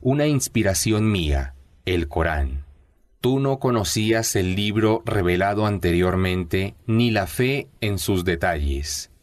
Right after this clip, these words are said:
Entonces hice que fuera una luz, con la que guío a quienes quiero. Y tú, oh Muhammad, guías al sendero recto.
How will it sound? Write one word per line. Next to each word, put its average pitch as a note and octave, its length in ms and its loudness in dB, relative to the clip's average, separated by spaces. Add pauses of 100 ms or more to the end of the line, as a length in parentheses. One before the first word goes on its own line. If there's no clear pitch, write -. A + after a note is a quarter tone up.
Entonces A#2+ 800 -2
hice C3+ 340 2
que G2+ 140 -2
fuera A2 400 0
una G#2+ 260 2
luz, D2+ 540 0 (240)
con A2 260 0
la G2+ 140 0
que G2+ 160 -2
guío C#3 380 2
a A#2 100 0
quienes F2 400 -2
quiero. C#2+ 500 -2 (220)
Y G2 140 -6
tú, B2 400 0 (280)
oh G2+ 320 2
Muhammad, F#2+ 720 -2 (180)
guías C#3 520 0
al G#2+ 120 0
sendero G2+ 600 0
recto. D2 580 -4